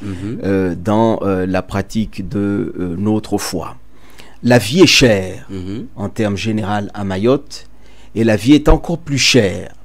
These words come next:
Speaker 2: pendant le mois de Ramadan, alors que les musulmans que nous sommes, sommes appelés à faire preuve de partage,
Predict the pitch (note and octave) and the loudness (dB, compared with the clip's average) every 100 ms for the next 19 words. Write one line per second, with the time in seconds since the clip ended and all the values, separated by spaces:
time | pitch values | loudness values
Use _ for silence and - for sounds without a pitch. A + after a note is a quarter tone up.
0 | - G#2+ G#2+ A2 G#2 A2 G#2+ G2+ F#2+ G#2+ | -4 0 2 2 0 0 0 0 0 0
1 | G2 A#2 C3+ B3+ - - - - - - | 0 4 4 2 -6 -16 -16 -16 -18 0
2 | A#2 B2 F3 - C3+ B2+ B2+ B2+ B2 C3 | 6 10 10 8 6 8 8 6 4 6
3 | A#2 F2 - - - - - - - A#2 | 6 2 -6 -14 -18 -18 -18 -16 -6 -2
4 | G#2+ - A#2+ B2+ D#3 F3+ - - - - | -2 0 2 4 2 -4 -10 -16 -18 -16
5 | - - - - C#3 B2+ - A#2+ - A#2 | -16 -10 0 6 8 6 4 -2 2 4
6 | A2+ A#2+ C#3 D#3+ F3+ - - - - - | 6 6 6 2 -2 -12 -16 -16 -16 -16
7 | - G#2+ G#2+ G#2+ G2 - - - - - | -4 2 4 4 2 -4 -14 -16 -18 -16
8 | - - - - C#3 B2+ C#3 C#3 G2+ G#2 | -16 -16 -10 4 4 6 6 6 6 0
9 | A2 C#3+ - - A#2 G2+ F#2 - - - | 2 2 2 0 2 0 -6 -10 -12 -14